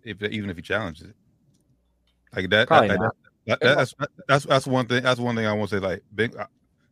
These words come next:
Speaker 1: I'm not, not sure. I'm just saying, Bengals fans on Twitter, "Oh, we win that football game if, if we challenge it."
Speaker 2: I said the same thing because he still ended up missing an extra point when they actually scored anyway. So he still ended up scoring,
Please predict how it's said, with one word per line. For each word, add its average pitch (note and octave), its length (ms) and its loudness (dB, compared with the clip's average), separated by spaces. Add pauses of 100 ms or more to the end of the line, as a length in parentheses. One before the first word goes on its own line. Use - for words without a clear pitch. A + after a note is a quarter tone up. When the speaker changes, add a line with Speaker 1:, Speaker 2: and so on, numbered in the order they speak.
(120)
Speaker 1:
I'm G2+ 120 0
not, A#2 120 0
not A#2 180 0
sure. A2+ 120 0
I'm G2+ 60 -2
just G2+ 100 -8
saying, G2+ 340 -2
Bengals G#2+ 260 -4
fans G2+ 280 -2
on G2 100 -4
Twitter, F#2+ 220 -6 (240)
"Oh, G#2+ 120 2
we A#2 120 0
win A#2 220 0
that A2 140 0
football G#2 440 -2
game F#2 320 -4
if, E2+ 180 -8
if G#2 160 -12
we G2 120 -8
challenge E2+ 420 -8
it." E2+ 100 -20 (320)
Speaker 2:
I C3 40 -6
said B2 160 -2
the G#2+ 40 0
same G#2 220 -2
thing G2 180 -4
because G#2+ 220 -2
he A2+ 80 0
still C3 260 2
ended A#2 160 0
up G#2+ 60 -4
missing A2+ 220 -4
an G2+ 40 -6
extra G#2+ 160 -10
point G#2+ 140 -4
when G#2 100 -6
they G2+ 160 -4
actually A2+ 300 -4
scored A2 280 -2
anyway. F#2 360 -8
So G#2 100 -8
he A2 100 -2
still F#3+ 140 0
ended E3+ 140 4
up B2 40 -4
scoring, A2+ 320 0